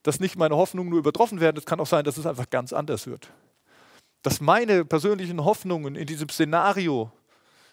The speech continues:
wie es sich wirklich darstellt, gar nicht vorkommen,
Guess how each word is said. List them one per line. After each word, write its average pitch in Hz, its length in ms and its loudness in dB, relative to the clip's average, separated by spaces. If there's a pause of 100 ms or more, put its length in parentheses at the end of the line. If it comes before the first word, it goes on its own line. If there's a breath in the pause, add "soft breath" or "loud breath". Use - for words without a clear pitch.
(260 soft breath)
wie 170 120 -4
es 180 80 -4
sich 165 180 -6
wirklich 156 640 0
darstellt, 127 760 0 (960)
gar 131 140 0
nicht 123 140 -12
vorkommen, 101 500 -10